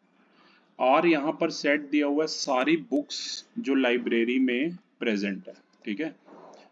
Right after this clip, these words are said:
और relation हमें कितना क्या given है कि X और वाई दो किताबें हैं मान लो, और उनमें same number of pages हैं, X and Y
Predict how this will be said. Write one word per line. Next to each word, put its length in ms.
और 340
relation 580
हमें 280
कितना 420
क्या 180
given 340
है 80
कि 440
X 380
और 120
वाई 260
दो 260
किताबें 460
हैं 120
मान 240
लो, 200
और 140
उनमें 260
same 380
number 240
of 80
pages 400
हैं, 80
X 220
and 260
Y 340